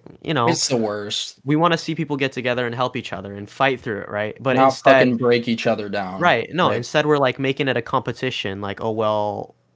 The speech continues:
Speaker 1: blah, blah, blah, this, blah, blah, blah, that," right?
Speaker 2: Yeah.
Speaker 1: And obviously, I'm not speaking for, like, the whole movement. I'm just speaking for,
Speaker 2: Yeah.
Speaker 1: like, the people, the shitty people that make it look bad.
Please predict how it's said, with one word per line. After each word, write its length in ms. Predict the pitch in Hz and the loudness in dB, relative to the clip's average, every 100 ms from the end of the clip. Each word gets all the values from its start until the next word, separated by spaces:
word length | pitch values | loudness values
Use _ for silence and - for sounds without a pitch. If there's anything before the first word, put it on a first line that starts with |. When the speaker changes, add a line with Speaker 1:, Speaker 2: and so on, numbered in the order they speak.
| _ | _
Speaker 1:
blah, 160 | - 107 | -18 -8
blah, 200 | 120 135 | 0 0
blah, 260 | 123 120 123 | 4 4 4
this, 460 | 139 98 - - - | 2 -2 -8 -20 -14
blah, 120 | 117 | -10
blah, 100 | 117 | -2
blah, 240 | 120 117 117 | 2 4 4
that," 220 | 113 - 117 | 2 0 0
right? 80 | |
Speaker 2:
Yeah. 360 | 110 98 98 98 - _ _ _ _ | 2 2 -2 -6 -16 _ _ _ _
Speaker 1:
And 120 | 151 | 4
obviously, 340 | 165 170 160 160 | 4 4 2 2
I'm 60 | |
not 140 | 151 - | 2 2
speaking 320 | 151 135 123 | -2 -2 -2
for, 200 | - 113 | 2 4
like, 160 | 110 113 | 2 0
the 80 | |
whole 480 | 113 135 120 104 101 _ - | 0 6 6 6 0 _ -10
movement. 400 | 110 101 101 113 _ _ - | -10 -8 -10 -10 _ _ -14
I'm 100 | 120 | -10
just 120 | 127 | -8
speaking 220 | - 104 | -4 -4
for, 60 | - | -2
Speaker 2:
Yeah. 20 | 117 | -6
Speaker 1:
like, 140 | - _ _ _ | -8 _ _ _
the 80 | 131 | -14
people, 520 | 120 143 127 117 117 _ _ _ _ _ | -10 -10 -6 -6 -8 _ _ _ _ _
the 100 | 139 | -4
shitty 280 | - 151 131 | -2 -2 -2
people 180 | 131 117 | -6 -4
that 120 | 113 | -4
make 160 | 113 113 | -2 -6
it 40 | |
look 240 | 107 107 - | -4 -6 -4
bad. 220 | - | -8